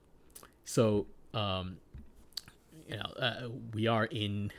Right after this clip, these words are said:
in a early phase of, of kind of a retool with our offense. Um, we, we lost,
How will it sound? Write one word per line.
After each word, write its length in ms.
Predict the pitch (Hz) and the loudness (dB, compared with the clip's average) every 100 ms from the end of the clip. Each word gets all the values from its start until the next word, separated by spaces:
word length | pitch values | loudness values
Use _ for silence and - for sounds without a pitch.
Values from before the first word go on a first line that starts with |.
| - - - - - - - | -16 -20 -20 -20 -20 -18 -4
in 160 | 107 | -2
a 120 | 95 90 | -2 0
early 300 | 123 113 110 | 4 6 6
phase 440 | 101 107 101 101 113 | 4 4 4 4 2
of, 220 | 101 - - | -2 -4 -4
of 460 | 113 101 92 - | 0 0 -2 -8
kind 180 | - 107 | -4 -2
of 140 | 101 110 | 0 -2
a 60 | |
retool 600 | 90 101 - 123 104 95 - - - | -2 -2 2 4 4 2 -6 -10 -4
with 140 | 107 | 0
our 120 | 95 107 | 0 0
offense. 460 | 104 - 87 - - - - - | -6 -8 -12 -10 -12 -12 -18 -6
Um, 320 | 95 98 92 92 - - - - - - - - | -2 -2 -2 -6 -10 -14 -16 -18 -20 -18 -18 -4
we, 460 | 110 104 107 110 120 - - - 113 107 - - | 4 6 6 4 0 -10 -18 -8 -4 -4 -6 -6
we 160 | 110 104 | -2 2
lost, 420 | 104 104 104 | 4 4 2